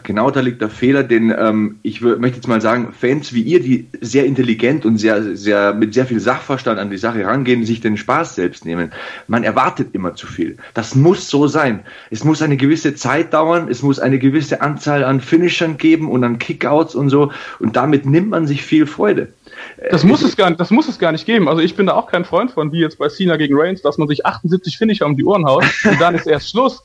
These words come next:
Speaker 2: Aber W W E, W W E baut das ja so auf, dass Matches so laufen sollen. Deswegen lief ja Reigns gegen Cena auch so, wie es war. Und dann hast du ja automatisch als Fan, der das sieht, fünf, äh, eine halbe Stunde vorher, eine völlig andere Erwartung an den Main Event, der das Ganze ja nochmal toppen soll.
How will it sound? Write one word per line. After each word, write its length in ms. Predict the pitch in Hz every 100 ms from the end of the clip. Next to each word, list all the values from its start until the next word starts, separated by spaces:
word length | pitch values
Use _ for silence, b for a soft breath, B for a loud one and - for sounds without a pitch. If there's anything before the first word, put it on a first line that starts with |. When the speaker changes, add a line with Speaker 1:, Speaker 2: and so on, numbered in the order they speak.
| B B
Speaker 2:
Aber 240 | 156 160
W 160 | 180 185
W 80 | 175
E, 300 | 180 226 254 b b
W 160 | 180 185
W 60 |
E 120 | 190 190
baut 300 | 156 214 220
das 140 | -
ja 100 | 185
so 140 | 170 -
auf, 300 | 196 139 -
dass 180 | 135
Matches 360 | 156 160 160 -
so 140 | 175
laufen 360 | 165 170 196 135
sollen. 380 | 127 123 110 117
Deswegen 340 | 135 151 160
lief 220 | 151 233 -
ja 200 | 143 139
Reigns 280 | 147 143 135
gegen 180 | 143 135
Cena 300 | - 147 135
auch 160 | 135
so, 180 | - 139
wie 100 | 135
es 120 | 123
war. 320 | 131 143 151 B B B
Und 160 | 139
dann 140 | 143 135
hast 200 | 208 -
du 40 |
ja 120 | 160
automatisch 580 | 139 151 139 160 220 180
als 180 | 127 127
Fan, 240 | 135 143
der 80 | 147
das 160 | 127 117
sieht, 380 | 156 226 269 - _ -
fünf, 180 | 160 -
äh, 140 | 135 135
eine 140 | 147 139
halbe 160 | 147
Stunde 240 | 147 143 135
vorher, 420 | 156 139 190 214 b b b b -
eine 180 | 156
völlig 320 | 151 175 190 -
andere 200 | 180 165
Erwartung 420 | 135 165 214 165
an 120 | 156
den 140 | 151
Main 200 | 147 240
Event, 320 | 190 127 143 156
der 60 |
das 140 | 151 -
Ganze 220 | 175 175
ja 40 |
nochmal 240 | 170 165 160
toppen 300 | 214 214 113
soll. 240 | 104 104